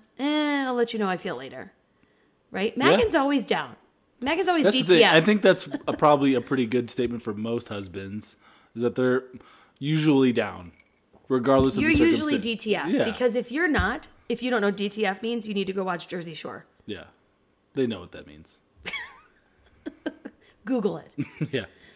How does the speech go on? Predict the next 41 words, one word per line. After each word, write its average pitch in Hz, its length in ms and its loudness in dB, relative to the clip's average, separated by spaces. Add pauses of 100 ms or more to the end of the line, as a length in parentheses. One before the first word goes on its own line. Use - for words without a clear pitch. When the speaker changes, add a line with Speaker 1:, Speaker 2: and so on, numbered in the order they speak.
(240)
Speaker 1:
So 247 500 0 (600)
usually 302 580 2
if 220 100 0
you're 208 260 2
not, 156 340 -4
I'm 185 220 -2
like, - 280 -14
"Oh, - 440 -6 (360)
Speaker 2:
Yeah. 117 240 -4 (220)
Speaker 1:
fuck - 500 -4
him." 196 380 -6
Speaker 2:
It's 123 120 -8
a 120 80 0
slap 123 440 -4
in 120 60 -2
the 110 60 2
Speaker 1:
Oh. 208 140 2
Speaker 2:
face, 120 460 0
rejection. 120 540 -4
Speaker 1:
What 226 100 6
is 226 160 6
it? 160 100 -6
Am 151 140 -10
I 151 160 -10
fat? 175 540 -8
Is - 40 -20
Speaker 2:
How 143 140 2
Speaker 1:
it - 80 -4
because 143 320 4
Speaker 2:
could 139 60 2
Speaker 1:
my 143 100 8
Speaker 2:
you? 135 160 6
Speaker 1:
vagina 196 420 0
was 185 160 -4
a 175 60 -8
birth 190 320 -2
canal? 233 480 -4 (960)
Do 202 80 -6
you 202 80 0
not 180 260 -4
love? 180 260 -2